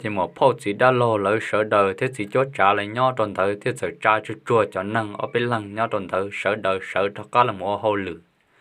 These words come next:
Thế là chút chút căng đồn đùa ô đồ đi trong nhà tua, ô nhà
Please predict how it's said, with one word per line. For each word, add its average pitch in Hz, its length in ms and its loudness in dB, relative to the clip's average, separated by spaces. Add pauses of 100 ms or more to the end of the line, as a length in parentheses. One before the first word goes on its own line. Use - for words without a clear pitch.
(600)
Thế 131 120 2
là 110 260 2
chút 135 100 2 (100)
chút 135 200 2
căng 120 240 2
đồn 92 260 -2
đùa 95 200 2
ô 104 160 0
đồ 101 300 0
đi 104 300 0
trong 101 220 -6
nhà 101 100 -10 (100)
tua, 101 340 0
ô 95 100 -6
nhà 104 100 -2